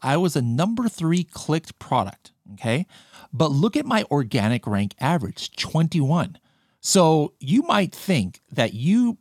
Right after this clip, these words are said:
probably would get zero sales being page one, position twenty, right? But I am one of the top three clicked, and I was even converting at a higher clip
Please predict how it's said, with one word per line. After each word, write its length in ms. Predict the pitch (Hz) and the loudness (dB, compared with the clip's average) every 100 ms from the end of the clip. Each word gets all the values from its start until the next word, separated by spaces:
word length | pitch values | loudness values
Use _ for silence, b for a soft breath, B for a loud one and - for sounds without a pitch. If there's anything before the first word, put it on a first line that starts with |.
| - | -8
probably 400 | - 202 202 180 | 0 0 2 0
would 200 | 135 107 | 0 0
get 200 | 135 101 | -2 -2
zero 460 | 117 165 233 120 | 0 0 2 2
sales 480 | - 170 110 - - - | 2 2 0 -2 -10 -8
being 320 | 123 135 143 | -4 0 0
page 400 | 120 - 143 151 | -2 0 0 2
one, 160 | 135 123 | 0 0
position 380 | 123 110 - 107 | 0 -2 -4 -4
twenty, 460 | - 110 90 - _ | -4 -4 -6 -8 _
right? 280 | 98 120 170 b b b b b 143 | -2 0 0 b b b b b 2
But 240 | 254 - - | 2 2 2
I 120 | 208 | 2
am 100 | 202 | 2
one 180 | 196 202 | 2 0
of 80 | |
the 80 | 185 | -2
top 480 | - - 156 151 _ | -6 -4 -2 -2 _
three 220 | 160 160 | -2 -2
clicked, 440 | - 208 220 - - - | 0 0 -2 -6 -20 -2
and 160 | 147 143 | -2 0
I 160 | - 170 | 0 2
was 240 | 180 160 - | 2 0 -2
even 360 | 160 170 175 - - | -2 0 0 -4 -8
converting 680 | - 143 120 185 180 131 131 - | -2 0 2 2 2 0 -2 -2
at 100 | 117 | 0
a 60 | |
higher 600 | 107 - 139 147 160 165 - | 0 -4 -2 0 0 -2 -6
clip 400 | - 190 143 - | -4 0 0 -4